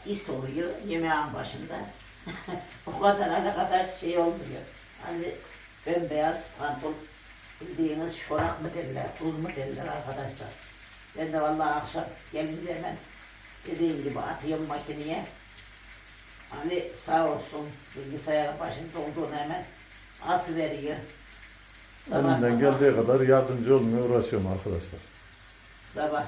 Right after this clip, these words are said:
Speaker 1: topluyorum, camları açıyorum, bir havalandırıyorum. İyi oluyor arkadaşlar.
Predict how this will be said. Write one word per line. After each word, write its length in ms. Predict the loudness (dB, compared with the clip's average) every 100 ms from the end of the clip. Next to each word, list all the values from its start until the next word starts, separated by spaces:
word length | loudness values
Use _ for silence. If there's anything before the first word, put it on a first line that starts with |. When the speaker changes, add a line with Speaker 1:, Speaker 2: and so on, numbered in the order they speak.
| -4
Speaker 1:
topluyorum, 500 | -6 -4 -4 -4 -4 -8 -14 -16 -16 -16 -12 -6
camları 380 | -4 -2 0
açıyorum, 400 | -2 -4 -4 -4 -4
bir 60 | -6 -4
havalandırıyorum. 760 | -2 -2 -4 -6 -6 -6 -6 -8 -14 -16 -16 -16 -16 -16 -10 -4
İyi 140 | 0
oluyor 280 | 0 -2 -6 -6
arkadaşlar. 460 | -6 -6 -8 -10